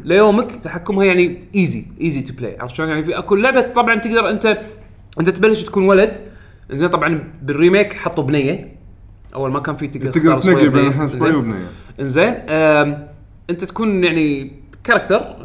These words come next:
Speaker 1: هيومن، إنزين. آه، بداية اللعبة راح تباري مثل دراجون، تحوشك بعدين مثل لعنة، تتحول فيها إلى حيوان. إنزين، طبعا بتبلش أول شيء بتنين ينفخ نار.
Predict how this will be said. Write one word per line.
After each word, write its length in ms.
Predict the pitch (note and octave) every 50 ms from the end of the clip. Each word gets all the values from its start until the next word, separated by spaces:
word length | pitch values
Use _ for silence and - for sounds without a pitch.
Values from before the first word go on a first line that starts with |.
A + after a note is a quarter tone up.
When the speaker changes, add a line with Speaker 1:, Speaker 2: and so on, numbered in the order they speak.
| - - - -
Speaker 1:
هيومن، 340 | F#3 G3 F#3 D3+ E3+ A3+ E4+ - - C3+ A2+ D#3+
إنزين. 420 | C#3+ C3 C3 D#3+ B3 D4+ - - - - - - - - - -
آه، 160 | F3 F3+ F3+
بداية 340 | E3+ E3 E3+ F#3 A#3 B3 A3+
اللعبة 300 | G#3+ A3 A3+ G#3 F#3+ G3+
راح 120 | G3 F#3 F#3
تباري 320 | D#3+ E3 G3+ G#3 G3+ F#3+
مثل 220 | F#3 E3+ F3+ E3+ D#3+
دراجون، 420 | E3+ F3+ F3+ E3+ E3+ G3+ C#4 D#4 - - - - - - - - - - - - - -
تحوشك 320 | - - G#2+ A2+ - E3
بعدين 540 | E3 E3 F3+ F#3+ F3+ E3 D#3+ D#3 D3 C#3+ C#3
مثل 160 | C#3+ - C#3+
لعنة، 500 | C#3 D3+ F3 C#3+ D3+ F#3 C#4 D#4+ - - - - - - - - - - - -
تتحول 380 | F3 F3 - - C4 B3+ A#3+
فيها 280 | G#3 B3 C4+ C4 B3+ A#3
إلى 120 | A3 G#3+
حيوان. 340 | - G3+ F#3 D3+ B2+ A2 - - - - - - - - - - - - - D#3
إنزين، 360 | C3+ C3+ C#3 E3 A3+ B3+ -
طبعا 280 | - G3+ F#3 G3 G#3 G3
بتبلش 360 | F3 E3 A#3+ B3 A3+ - A3+
أول 140 | G#3 G3 G3
شيء 100 | A3+ G#3+
بتنين 460 | A3 - F3+ E3 D3 A#2+ A2 B2 C3 D3
ينفخ 320 | D3+ D3 - D3 B2+ -
نار. 160 | A#2+ G#2 -